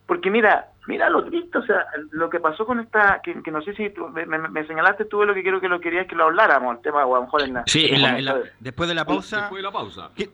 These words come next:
Speaker 2: Después de la
Speaker 1: Perfecto.
Speaker 2: pausa hablamos del tema.
Speaker 1: Pero, pero claro, entonces aquí, respecto a Hernán Calderón, esta, esta, e-, e-,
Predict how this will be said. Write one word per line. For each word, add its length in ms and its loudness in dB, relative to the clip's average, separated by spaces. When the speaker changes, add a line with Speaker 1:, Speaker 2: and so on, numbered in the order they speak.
Speaker 2:
Después 260 0
de 60 0
la 80 0
Speaker 1:
Perfecto. 20 -16
Speaker 2:
pausa 540 -4
hablamos 340 -6
del 120 -12
tema. 260 -18
Speaker 1:
Pero, 380 8
pero 180 2
claro, 240 6
entonces 260 0
aquí, 440 2
respecto 320 0
a 20 0
Hernán 220 2
Calderón, 540 2
esta, 680 4
esta, 380 6
e-, 140 0
e-, 180 -2